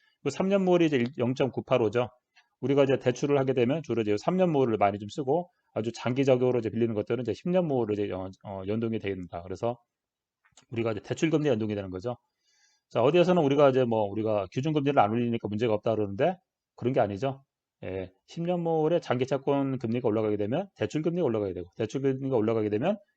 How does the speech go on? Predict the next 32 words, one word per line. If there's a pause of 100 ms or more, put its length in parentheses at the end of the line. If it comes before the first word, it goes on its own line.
(100)
결국은 (300)
이제
그, (480)
어, (100)
이자
부채가
많으신
분들은
이제,
어, (440)
이 (500)
부담을
느끼게
되는 (140)
그러한
이제
단계로,
어,
접어들게
됩니다. (640)
자,
그래서
이제
이
채권이
중요한
거죠.
채권이
굉장히
중요한
겁니다.
이